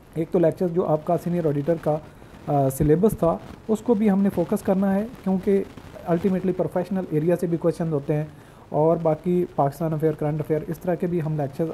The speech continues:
आपके लिए available करें। और मेरा इंशाल्लाह जो है ये अपना,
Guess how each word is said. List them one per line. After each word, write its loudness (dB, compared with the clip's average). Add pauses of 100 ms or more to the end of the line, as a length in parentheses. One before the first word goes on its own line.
आपके -4
लिए 0
available 0
करें। -4 (440)
और -2
मेरा 2
इंशाल्लाह -2
जो 0
है 0
ये -2
अपना, 2